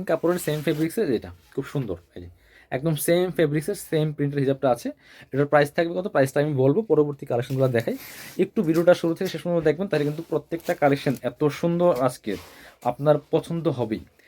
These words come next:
এত সুন্দর কালেকশন, একদম নতুন কালেকশন নিয়ে চলে আসছি। অবশ্যই ভিডিওটা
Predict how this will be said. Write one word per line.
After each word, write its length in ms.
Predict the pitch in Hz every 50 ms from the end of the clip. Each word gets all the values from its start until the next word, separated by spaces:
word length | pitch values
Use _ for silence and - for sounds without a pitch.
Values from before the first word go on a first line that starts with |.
| _ _ - 113
এত 80 | - 131 -
সুন্দর 200 | 139 131 127 127 127
কালেকশন, 280 | 113 107 - - - - - -
একদম 160 | 117 117 143 143 127 120
নতুন 180 | 131 139 - 170 165 147
কালেকশন 240 | 120 110 - 120 113
নিয়ে 120 | 117 110 117
চলে 100 | 107 101 92
আসছি। 160 | - - 107 - - - - - - _ 120 120
অবশ্যই 400 | 127 147 151 139 139 - 170 160 139
ভিডিওটা 220 | 135 143 143 156